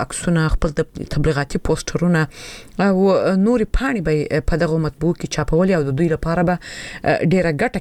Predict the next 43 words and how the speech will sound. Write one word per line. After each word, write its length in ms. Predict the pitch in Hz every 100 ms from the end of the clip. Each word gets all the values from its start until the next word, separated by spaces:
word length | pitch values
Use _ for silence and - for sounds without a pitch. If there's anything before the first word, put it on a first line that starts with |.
| -
کېده. 160 | 165 175
خو 80 |
د 80 | 202 208
ازادي 240 | 208 214 262
راډیو 240 | 254 247 247
خبریالانو 500 | 214 214 208 220 233 208
چې 80 | 226 -
په 20 | -
کابل 200 | 170 208 254
کې 100 | 185 - - - -
د 20 | 196 190
یو 40 | -
شمېر 280 | 185 180 175
مطبعو 260 | - 175 180
له 40 | 165
مسؤلینو 200 | 156 - 180 175 -
سره 120 | 160 -
خبرې 240 | 160 220 -
کړې 140 | 208 208
دي، 60 | 208
ورته 200 | 175 170
ویل 160 | 170 156
سوي 180 | - 226
چې، 220 | 208 - 233 220 - - - - -
اه، 180 | 175 175 -
کاندیدانو 460 | 180 170 175 190 175
ترمنځ 320 | 180 180 185 196 -
کمپاین، 460 | 165 143 202 220 180
اه، 460 | - - - 151 - -
سست 320 | 190 - -
روان 200 | 139 143 139
دی. 120 | 143 131 - - - 170
اکرام 280 | - 170 156
الله 140 | 160 160
اکرام 300 | - 190 202
به 80 | 202
په 120 | 202
دې 100 | 190
اړه 80 | 190 190
نور 100 | 165
جزئیات 400 | 139 147 156 147
وړاندې 280 | - 143 135 -
کړي. 140 | 147